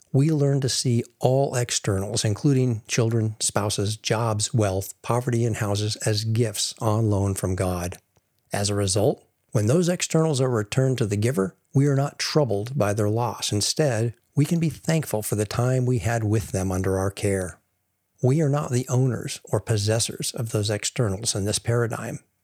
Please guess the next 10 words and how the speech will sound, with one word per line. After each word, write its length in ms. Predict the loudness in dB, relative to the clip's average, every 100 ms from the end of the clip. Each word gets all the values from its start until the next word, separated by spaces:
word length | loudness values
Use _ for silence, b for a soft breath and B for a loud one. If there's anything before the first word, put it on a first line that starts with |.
| _
Instead, 600 | -2 0 0 -2 -2 -4 -8 _ 0
we 180 | 0 2
are 160 | 0
the 100 | 0
stewards 720 | -2 -4 0 0 0 -2 -4 -6 -2
assigned 520 | -2 0 0 0 -2
to 80 | -6
care 340 | -4 -2 0
for 160 | 0 -4
them 280 | -6 -8